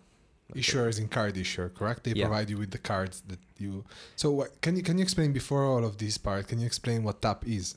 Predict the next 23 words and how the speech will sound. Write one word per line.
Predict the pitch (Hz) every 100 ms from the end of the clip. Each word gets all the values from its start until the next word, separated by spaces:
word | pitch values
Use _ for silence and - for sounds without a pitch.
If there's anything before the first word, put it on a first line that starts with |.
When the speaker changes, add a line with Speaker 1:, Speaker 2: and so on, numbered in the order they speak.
| _
Speaker 1:
for | - 98
those | 104 98
that | 95
are | 90 95
listening | 98 - 101 95
right | 95
now? | 95 104 -
Speaker 2:
So | - - 131 123
Speaker 1:
Just | 123
Speaker 2:
Tap | - 127 151 - -
is | 131 127 120 110 101 101 107
an | 104 - -
e-wallet. | 113 131 151 151 - - -
Um, | 104 107 107 107 107 101
so | -
what | 101 107 107
we're | 107
trying | 92 107 104
to | 110
do | 104 101 101 -
is | 98 95 -
combine | - 98 104 104 98
banking, | 92 90 101 - 113 107